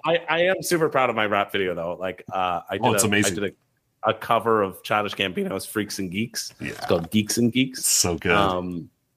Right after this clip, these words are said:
Speaker 1: that's like, I've pinned that as, like, my, if you go to the ch-, my channel for the first time, you see it, 'cause I am the most proud of it, and I want, like, people to keep seeing it.
Speaker 2: Oh, yeah.
Speaker 1: I spent, like, three months writing it, and even
Speaker 2: Oh,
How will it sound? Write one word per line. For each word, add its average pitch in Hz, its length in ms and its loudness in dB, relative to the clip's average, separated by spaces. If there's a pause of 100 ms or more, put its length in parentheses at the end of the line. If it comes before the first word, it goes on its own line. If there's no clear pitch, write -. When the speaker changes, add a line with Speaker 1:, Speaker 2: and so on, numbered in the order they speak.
(420)
Speaker 1:
that's 123 260 0
like, 123 340 -2 (180)
I've 117 240 -4
pinned 135 400 -2
that 92 300 -4
as, 98 220 -2
like, 98 220 0
my, 87 360 -2 (220)
if 104 140 -4
you 110 80 0
go 107 160 2
to 101 60 2
the 104 80 2
ch-, - 160 -10
my 101 140 0
channel 101 280 -2
for 107 100 -2
the 104 80 -2
first 104 240 -4
time, 104 200 0
you 104 100 -2
see 110 240 0
it, - 160 2
'cause 104 180 0
I 95 140 0
am 95 300 -2
the 95 100 -2
most 92 320 -4
proud 101 220 2
of 110 100 -2
it, 131 100 2
and 107 80 -10
I 95 80 -4
want, 92 380 -4
like, 98 220 0
people 98 200 0
to 95 80 2
keep 95 180 -4
seeing 113 260 -2
it. 139 180 -4
Speaker 2:
Oh, 147 120 6
yeah. 95 160 4
Speaker 1:
I 107 60 2
spent, 117 240 2
like, 101 180 -2 (340)
three 110 200 2
months 95 380 -4 (200)
writing 90 320 -2
it, 87 120 -10
and 98 100 -8
even 92 100 -4
Speaker 2:
Oh, 107 40 4